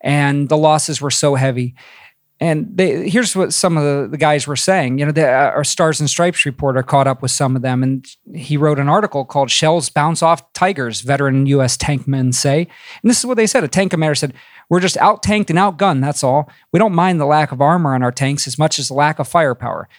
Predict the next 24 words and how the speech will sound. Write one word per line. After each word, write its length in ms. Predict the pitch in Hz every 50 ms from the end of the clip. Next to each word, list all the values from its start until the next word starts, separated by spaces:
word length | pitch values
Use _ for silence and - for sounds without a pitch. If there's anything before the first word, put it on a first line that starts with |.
| _ _
But 120 | - 139
it's 100 | 131 -
mighty 320 | 147 170 208 247 247 220
aggravating 560 | 202 196 196 185 156 143 117 139 139 131 135 127
to 80 | 131
let 180 | 127 170 180 -
fly 280 | - - 180 170 170
with 160 | 160 139 139 160
everything 340 | 180 180 196 175 196 185
you've 160 | 165 151 127 113
got 300 | 151 156 147 131 - -
and 80 | 131
just 220 | 127 151 147 - -
have 200 | 151 156 151 131
the 60 | 135
shells 320 | - - 175 160 156 123
bounce 400 | 113 - 147 151 170 185 - -
off 180 | 160 143 135 -
the 80 | 139
front 300 | 123 - - 143 147 143
of 60 | 131 113
the 60 | 123
Jerry 300 | - - 139 131 131 127
tanks." 480 | 123 - 127 120 117 104 - - -